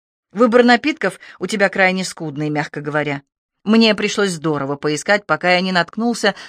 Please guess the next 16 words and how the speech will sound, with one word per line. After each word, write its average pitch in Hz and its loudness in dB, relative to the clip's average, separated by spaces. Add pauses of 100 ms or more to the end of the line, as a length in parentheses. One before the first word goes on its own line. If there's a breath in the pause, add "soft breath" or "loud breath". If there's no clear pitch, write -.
на 214 0
какую-то 226 0
бутылку 170 -6
без 165 -4
этикетки. - -12 (340)
Она 294 4
стояла 254 4
на 208 2
верхней 208 0
полке 330 -2
в - -12
кладовке». 190 -6 (960)
«А, 190 -2 (600 soft breath)
это, 349 0
наверное, 269 4
бренди. 202 0